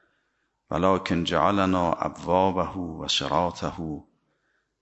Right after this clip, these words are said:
و سبیله و الوجه الذی یؤتی منه. فمن عدل عن ولایتنا او فضل علینا غیرنا فانهم عن الصراط لناکبون.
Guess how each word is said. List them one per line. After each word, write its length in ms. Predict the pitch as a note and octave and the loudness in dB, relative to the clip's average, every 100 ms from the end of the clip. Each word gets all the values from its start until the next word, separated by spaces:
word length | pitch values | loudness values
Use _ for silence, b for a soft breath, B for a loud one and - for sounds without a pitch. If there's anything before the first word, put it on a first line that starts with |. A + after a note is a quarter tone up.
| - | -6
و 80 | D2 | 0
سبیله 640 | - D#2 D#2+ G#2 G#2 F#2 | 0 2 2 2 2 0
و 340 | F#2 F#2 E2+ | -2 -4 -2
الوجه 540 | D2 C#2 D2+ F#2 - F2 | -2 0 -2 0 -2 -2
الذی 440 | E2+ E2 F2 F2 | -4 -2 -4 -2
یؤتی 480 | E2 D#2 C#2 - D2+ | -4 -4 -6 -8 -6
منه. 460 | B1+ C2 F2+ D2+ - - _ _ _ _ _ _ b b b b b _ | -4 0 0 -2 -8 -20 _ _ _ _ _ _ b b b b b _
فمن 300 | D2+ D#2+ D#2+ | -2 0 2
عدل 380 | - G#2 G2+ F#2+ | 2 2 2 4
عن 240 | D#2 F2 | 2 2
ولایتنا 920 | E2 E2 E2 D#2+ F#2+ G#2 F#2 F2 E2+ | 0 0 2 2 2 0 -2 0 0
او 220 | C#2+ E2 D#2 | 0 -4 -6
فضل 580 | - F2+ G2 E2+ E2+ | -2 -2 -2 0 2
علینا 640 | E2 C#2+ D#2 D#2 D2+ D2 C#2+ | 2 2 2 0 -2 -2 0
غیرنا 500 | D2 D2 D2 F#2 F2+ | -2 -2 -2 -2 -2
فانهم 880 | - - D2+ D2 D2 F2+ F#2 F2+ - b b b b b _ - | -4 -6 -4 -4 -2 0 0 -2 -8 b b b b b _ -8
عن 120 | B1+ | -4
الصراط 760 | C#2 - - D#2+ D#2 D#2 D#2 - | 0 0 2 0 2 0 -2 -2
لناکبون. 1200 | F2 F2+ F2 D#2+ C#2+ C2 - C#2+ F#2 G2 D#2+ A#1+ | 0 0 0 -2 -2 -4 -6 -6 2 2 2 -2